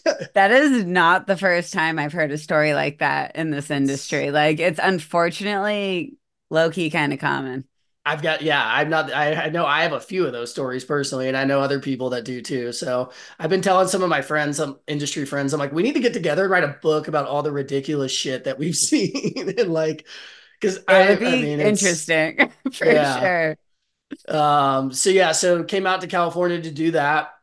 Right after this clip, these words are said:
Speaker 1: Um, you know, walked away from that and then started consulting again. Um, had an opportunity to go back to Colorado and, uh, design and manage extraction labs for a company that was doing hemp and cannabis.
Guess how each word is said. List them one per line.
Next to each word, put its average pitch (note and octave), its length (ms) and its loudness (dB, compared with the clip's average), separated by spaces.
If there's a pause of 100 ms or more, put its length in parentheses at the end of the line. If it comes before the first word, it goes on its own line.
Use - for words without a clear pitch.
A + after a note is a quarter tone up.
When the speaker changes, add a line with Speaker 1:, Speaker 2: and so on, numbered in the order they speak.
(200)
Speaker 1:
Um, C#3 500 0
you D3 60 -2
know, C#3 80 -2
walked D3+ 260 0
away D3+ 220 2
from D3 200 -4
that C#3 400 0 (360)
and C3 260 -4
then C3+ 320 -2
started C#3+ 260 -2
consulting D#3 500 -2
again. C#3+ 680 -2 (120)
Um, B2 640 -4 (440)
had E3 200 0
an E3+ 60 -2
opportunity F#3 880 0
to D#3+ 320 -2
go D3 160 -2
back D3+ 300 -2
to C#3+ 340 0
Colorado D#3+ 640 0
and, C#3 640 -4 (180)
uh, C3+ 280 0
design D3 460 0
and D3 120 0
manage D3 460 -2
extraction D3 460 -2
labs C#3 340 0
for C3 160 -8
a B2+ 40 -10
company D3 280 -4
that C3+ 100 -4
was C3 80 -8
doing C3+ 200 -6
hemp D3 220 -4
and C#3 180 0
cannabis. C#3+ 640 -4